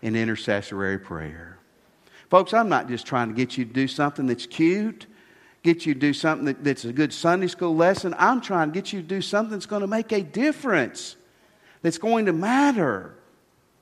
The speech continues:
Again, how many of you think when God shows up and God's hot and God says,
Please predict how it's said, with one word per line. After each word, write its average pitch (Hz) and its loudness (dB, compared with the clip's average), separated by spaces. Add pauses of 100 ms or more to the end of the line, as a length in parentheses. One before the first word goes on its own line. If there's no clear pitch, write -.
(560)
Again, 214 4
how 277 2
many 302 2
of 233 4
you 226 -2
think 156 2 (200)
when 156 4
God 254 6
shows 269 2
up 143 6 (160)
and 139 0
God's 233 6
hot 135 4 (180)
and 143 2
God 254 6
says, 220 2